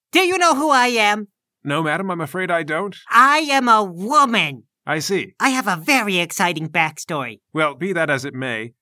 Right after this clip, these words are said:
Speaker 2: this is a, uh, military and combat training center. The only thing we teach is violence. So, no women applicants.
Speaker 1: It's magic powers, you dingus! If I could summon the wind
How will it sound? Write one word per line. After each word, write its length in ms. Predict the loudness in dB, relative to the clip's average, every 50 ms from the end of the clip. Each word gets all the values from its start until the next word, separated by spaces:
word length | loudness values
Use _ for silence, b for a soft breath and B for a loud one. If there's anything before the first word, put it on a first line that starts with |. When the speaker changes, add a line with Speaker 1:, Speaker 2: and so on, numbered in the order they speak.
| _ _ _
Speaker 2:
this 240 | -2 -2 -2 -2 -6
is 180 | -8 -8 -6 -6
a, 440 | -4 -4 -4 -4 -4 -4 -6 -10 -10
uh, 160 | -10 -10 -8 -6
military 580 | -6 -6 -6 -8 -8 -6 -6 -4 -4 -4 -6 -6
and 140 | -8 -10 -4
combat 400 | -2 0 0 0 0 -4 -4 -4
training 300 | -6 -8 -8 -8 -8 -10
center. 380 | -10 -12 -12 -10 -8 -8 -6 -6
The 100 | -6 -6
only 220 | -6 -6 -6 -6
thing 140 | -6 -6 -6
we 100 | -6 -6
teach 300 | -6 -6 -8 -8 -8 -8
is 180 | -8 -8 -8 -2
violence. 600 | 0 0 2 2 0 -4 -10 -18 -20 -20 _ _ _ _
So, 380 | _ -12 -8 -6 -6 -6 -8 -10 -6
no 300 | -4 -4 -2 -2 -4 -6
women 500 | -6 -8 -6 -6 -6 -6 -8 -10 -10 -6
applicants. 560 | -4 -4 -4 -4 -8 -12 -14 -16 -16 -10 -4 -4
Speaker 1:
It's 200 | -4 -4 -4 -4
magic 560 | -2 0 2 2 2 2 0 -4 -8 -8 _
powers, 540 | -4 0 2 4 4 4 2 2 0 0 -2
you 180 | -2 -2 -2 -4 -2 _
dingus! 480 | 0 0 0 0 2 2 0 0 0 b b b
If 120 | -2 0 2
I 100 | 2 2
could 200 | 2 0 -2 -2
summon 440 | -2 0 0 0 2 2 0 0 2
the 100 | 2 0
wind 480 | 0 0 0 2 2 2 2 0 -4